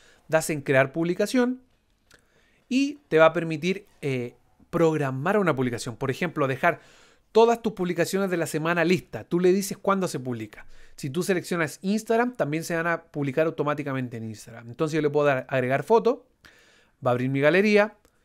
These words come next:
selecciono una foto, se va a seleccionar la imagen y podemos poner la descripción acá que queramos, tacitas, por darte un ejemplo, lo que tú quieras. Y acá donde dice publicar,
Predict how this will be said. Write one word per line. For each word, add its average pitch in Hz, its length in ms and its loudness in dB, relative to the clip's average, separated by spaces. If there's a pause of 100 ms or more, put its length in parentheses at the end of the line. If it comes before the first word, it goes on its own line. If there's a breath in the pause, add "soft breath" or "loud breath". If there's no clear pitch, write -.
(140)
selecciono 127 460 -6
una 151 140 0
foto, 233 500 2 (2000 soft breath)
se - 140 -8
va 123 80 0
a 120 40 -4
seleccionar 127 580 -2
la 185 80 2
imagen 247 480 -2 (760)
y 240 200 0
podemos 165 320 0
poner 151 220 0
la 156 100 4
descripción 180 520 2
acá 180 220 2
que 147 100 -12
queramos, 185 480 2 (1400)
tacitas, 151 480 -2
por 120 160 -8
darte 123 220 -6
un 120 80 -6
ejemplo, 151 320 -6
lo 127 100 -4
que 127 100 -8
tú 143 140 -8
quieras. 190 340 2 (400 loud breath)
Y 151 100 2
acá 180 200 4
donde 226 200 4
dice 214 200 2
publicar, 240 720 2